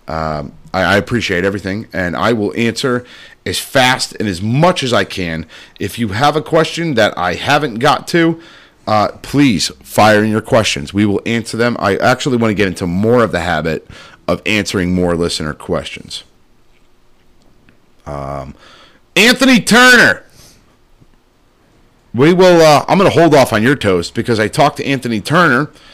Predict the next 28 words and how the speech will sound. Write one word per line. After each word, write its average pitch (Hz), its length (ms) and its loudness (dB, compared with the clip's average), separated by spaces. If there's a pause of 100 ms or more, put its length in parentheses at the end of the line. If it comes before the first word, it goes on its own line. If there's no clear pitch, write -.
(320)
Uh, 127 240 2
he's 127 180 -2
a 127 40 2
member 139 320 2
of 110 100 0
the 104 60 -4
Freemasons 127 520 -2
podcast 120 560 0
community, 135 380 0
and 143 80 0
he 120 60 -2
said, 123 200 -2
"Hey, 160 120 4
brother, 156 460 2
I'd 127 220 2
love 147 280 2
to 131 140 -8
send 151 320 -4
y'all 147 160 2
some 120 240 -4
whiskey 147 440 -2 (500)
from, 123 420 -2 (680)
uh, 117 260 2 (160)
down 147 340 2
here 139 300 -2
to 127 120 -6
toast 254 400 2
with." 117 340 -2